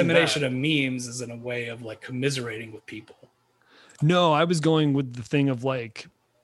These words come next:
Speaker 2: maybe this will be too heavy. If it is, we can just not talk about it. But, like, over the summer when someone would have something funny is like, "This is a picture of SpongeBob.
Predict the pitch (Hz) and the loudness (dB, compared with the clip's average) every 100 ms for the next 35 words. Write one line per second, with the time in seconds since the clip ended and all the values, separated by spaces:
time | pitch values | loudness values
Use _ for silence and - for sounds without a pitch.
0 | _ 135 127 143 139 131 127 131 120 135 | _ -6 0 2 2 0 -2 -4 -2 -2
1 | - 120 123 117 123 117 117 113 120 113 | 0 0 -2 -4 -6 -6 -6 -6 -6 -4
2 | 110 113 120 120 123 127 120 123 143 135 | -2 -2 -4 -6 -6 -4 -2 2 2 2
3 | 127 139 131 131 120 - 127 120 117 107 | 2 2 2 2 0 0 0 -2 -4 -6
4 | - - 131 123 131 123 117 131 127 127 | -6 -2 -2 -2 -4 -4 -6 -2 0 -2
5 | 120 120 113 - - - - 208 147 147 | -4 -6 -8 -16 -20 -6 -2 0 0 -2
6 | 151 156 147 - 160 160 135 110 101 | -2 -2 -2 -2 -2 0 -2 -4 -8